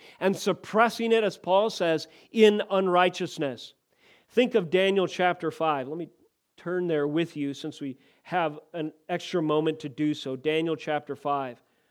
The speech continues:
I want to give you another example in covenant history, if you will, of desecration and consequences. Desecration and consequences. Now, there, the vessels of the temple, God had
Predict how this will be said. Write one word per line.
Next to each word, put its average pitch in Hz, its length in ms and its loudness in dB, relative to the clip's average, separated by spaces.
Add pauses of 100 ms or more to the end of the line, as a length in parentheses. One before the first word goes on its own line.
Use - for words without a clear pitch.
(240)
I 151 80 -4
want 208 180 2
to 262 60 -2
give 226 220 -4
you 214 160 2
another 175 300 2
example 160 840 -2 (460)
in 180 240 2
covenant 175 460 -4
history, 139 760 -8 (400)
if 143 180 -10
you 160 120 -2
will, 147 440 0
of 143 200 -6
desecration 170 960 -2
and 147 220 -4
consequences. 135 880 -8 (600)
Desecration 165 760 -2
and 139 160 -8
consequences. 139 840 -10 (800)
Now, 175 300 2
there, 175 480 0
the 160 420 -4 (640)
vessels 202 540 0
of 156 100 -4
the 151 80 -2
temple, 147 500 -4
God 151 380 -4
had 151 340 -4